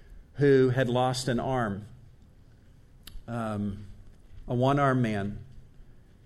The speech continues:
And he sat there and listened to Billy Sunday preaching the gospel in this crusade. And he embraced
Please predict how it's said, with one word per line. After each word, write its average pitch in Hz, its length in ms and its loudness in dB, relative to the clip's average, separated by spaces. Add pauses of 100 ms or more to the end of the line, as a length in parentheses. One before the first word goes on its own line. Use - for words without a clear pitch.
And 123 240 0
he 135 160 0
sat 160 340 6
there 131 380 6
and 131 260 -2
listened 135 300 0
to 123 80 0
Billy 131 260 2
Sunday 135 380 0
preaching 135 460 -2
the 120 60 0
gospel 127 520 0
in 117 80 0
this 120 180 -2
crusade. 120 720 2 (580)
And 123 240 2
he 180 320 4
embraced 101 640 -2